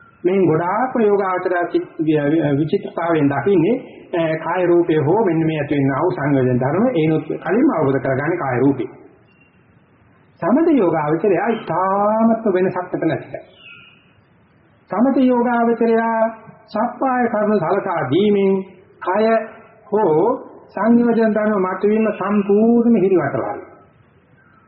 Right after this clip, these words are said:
හුස්ම රැල්ල විතරක්. ඒ නැත්නම් පොට්ටබ්බේච පජානාති කියන මේ බාහිර හුස්ම රැල්ල විතරමයි විශේෂණය කරන්නේ. ඉතින් මේක සාමාන්‍ය ආධුනික යෝගාවචරයට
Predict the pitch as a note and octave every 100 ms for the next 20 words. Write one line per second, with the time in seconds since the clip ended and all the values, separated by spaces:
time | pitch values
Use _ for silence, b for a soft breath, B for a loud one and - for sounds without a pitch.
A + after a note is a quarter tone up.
0 | _ _ _ _ F3 F3 G#3+ G3 F3+ E3+
1 | D3 B2+ - - - - - _ _ _
2 | _ _ _ _ D3+ D3+ C#3 G#3 E4 -
3 | - - G3 G#3 - A#3 G#3+ A#3+ A#3 A#3
4 | A3+ A3 G#3 G#3 G3 F#3+ F#3 F#3 F3+ F#3
5 | A#3 B3 A3 E3 E3 G3+ A3 A#3 A#3+ F3+
6 | A3 A3 G#3+ G#3 A#3 G#3 G#3+ F#3+ F#3 F3
7 | F3 G#3+ G#3+ E3+ D3 C#3 - C#3+ A2+ -
8 | - - - _ _ _ _ _ _ _
9 | _ _ _ _ _ _ _ _ _ _
10 | _ _ _ _ _ _ _ _ A3+ A#3
11 | A3+ B3 G3+ F#3+ G3+ G#3 A#3+ F#3+ F3+ G3
12 | G3+ G3 F#3+ F#3+ G3 G#3 G#3+ A3+